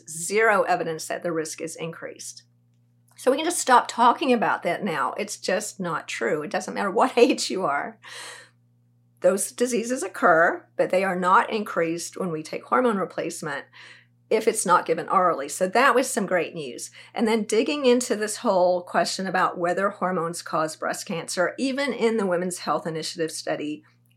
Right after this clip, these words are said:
estrogen does not cause breast cancer. Now, if you've got breast cancer, it will certainly make it grow more quickly, but there's not one study ever done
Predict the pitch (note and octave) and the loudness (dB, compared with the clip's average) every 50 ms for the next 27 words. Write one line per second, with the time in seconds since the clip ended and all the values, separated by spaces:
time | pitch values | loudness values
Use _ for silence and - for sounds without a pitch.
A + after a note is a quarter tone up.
0 | _ F#3 F#3+ - - - G3+ G3 G#3 F#3 F#3 F3+ F#3 F3+ G#3 - _ - F3+ F#3+ | _ 0 0 0 0 -2 -4 -2 0 0 0 0 -2 -6 -10 -14 _ -4 -4 -4
1 | F#3 - F3+ E3+ E3+ E3+ E3 - - - - - D#3+ D3+ D#3 D#3 D3+ - - - | -4 -2 0 4 4 4 4 2 -2 -6 -4 -2 0 0 0 -2 -4 -8 -14 -16
2 | _ _ _ E3+ D#3 D#3 D#3 - - F#3+ - - - - - A2+ - - - _ | _ _ _ 0 0 0 -2 -6 -8 -10 -10 -10 -10 -8 -8 -6 -8 -8 -10 _
3 | - - - - - - _ _ F#3 F3+ F3+ F3+ F3 - - G3+ G3+ - - A#3+ | -20 -20 -20 -20 -20 -20 _ _ 0 2 4 4 2 0 -2 -4 -4 -4 -4 -4
4 | G#3+ - - G#3+ A3 B3+ C4 - A#3+ G3 E3 D#3+ D#4+ - - F3+ D3+ - - - | -6 -4 2 4 4 4 4 4 2 2 2 2 0 -4 -8 -8 -8 -8 -6 -6
5 | - E3 - - G3+ E3 - A3 G#3+ A3 - - A#3 G3+ G3 C4 B3+ A#3+ A3+ G#3 | -6 -4 -4 -2 -2 -2 0 -2 -2 -2 -2 0 0 0 2 2 2 2 2 0
6 | A3+ A3 - - - - - G3+ G#3+ G#3 A3+ A#3 G#3 F#3+ F3+ E3+ F3 - - - | -2 -4 -6 -10 -10 -6 -4 0 2 2 2 2 2 2 0 0 -2 -2 -6 -8
7 | - - - - D#3 D3 D#3+ G3+ F4 F4+ - _ - _ _ - - - - A#3 | -8 -6 -6 -6 -6 -4 -4 -6 -8 -10 -12 _ -20 _ _ -4 -4 2 4 4
8 | A#3 A#3+ A#3+ B3+ C4 A3+ - - A3 A3 A3+ B3 B3 C4 C4+ C#4 D#4 C4+ - - | 4 4 4 6 6 6 4 2 0 0 2 2 2 2 0 -2 -6 -8 -10 -10
9 | - - - - A#3 A#3 A#3 B3 A#3 - - - E3 F#3 G3+ A#3 C4 B3+ C4+ C4 | -10 -6 2 4 6 6 6 4 0 -4 -2 0 2 4 4 6 6 4 4 4
10 | B3 G3 F3+ D#3+ D#3 D#3+ F3+ C4+ | 2 0 0 2 0 0 -2 -4